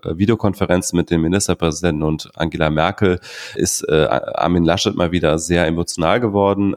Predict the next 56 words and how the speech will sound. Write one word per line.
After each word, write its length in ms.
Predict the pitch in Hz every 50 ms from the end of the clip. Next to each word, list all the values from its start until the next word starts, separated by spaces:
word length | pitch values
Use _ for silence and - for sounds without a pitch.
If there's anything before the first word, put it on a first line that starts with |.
| - -
äh, 120 | - 82
bei 160 | - 90 85
der 120 | - 87 85
Frage, 640 | - - - 85 85 87 90 87 87 85 85 85 - - - - -
wann 380 | - 85 85 92 92 90 87
soll 180 | 82 85 82 78
es 140 | 82 - -
Lockerungen 460 | 92 110 - - - 98 95 95 95
geben, 200 | 92 95 95 92
in 100 | 87 82
welchem 240 | 82 85 - 90 85
Umfang 440 | - 95 113 123 - - 101 92 92
und 100 | 92 -
so 140 | 98 85
weiter. 400 | 82 82 85 90 - 95 92 95 - - - - - - - -
Und 180 | - 90 82
dann 180 | 85 82 90 92
hat 280 | 90 85 - - - - - _ -
laut 200 | 78 80 78 -
diesem 160 | - _ -
Teilnehmer, 840 | - - 73 85 107 107 101 101 98 95 95 92 92 92 90 - - -
den 260 | - 80 80 80 80
der 100 | 78 82
Spiegel 280 | - - - 104 107 107
zitiert, 600 | - - 82 - - 101 95 90 90 87 - - - - -
Angela 340 | - 87 90 82 87 82 80
Merkel 320 | 80 80 80 107 - 113
nochmal 240 | 95 90 87 90 82
die 140 | 78 85 76
wissenschaftlichen 480 | 98 90 - - 87 82 - 85 82 -
Grundlagen 420 | 85 98 87 92 90 87 87 85 - - -
erklärt 460 | - - 90 85 90 107 120 - -
mit 100 | 117 -
R, 400 | - - 101 107 120 131 120 95 82
wie 40 | 87
sie 80 | 85
es 80 | 80 -
ja 80 | 92
auch 80 | 76 80
inzwischen 340 | 85 - - - - - -
öffentlich 400 | - 92 - - 101 98 98 -
ein 20 | -
paar 160 | - 104 98
Mal 100 | 95 92
getan 400 | - 95 - - 95 92 92 95
hat. 220 | 92 92 - - - - - - - - - _ -
Und 160 | 98 98 92
dann 160 | 95 95 95
hat 240 | 95 92 - - -
Armin 160 | 90 92 92
Laschet 380 | 78 82 95 - 95 85 82 85
wohl 340 | 85 87 87 87 87 85 -
laut 140 | 82 82 -
diesem 160 | - 82 78
Teilnehmer 400 | - 92 85 82 87 80 78 78
gesagt, 380 | 73 82 73 80 80 - -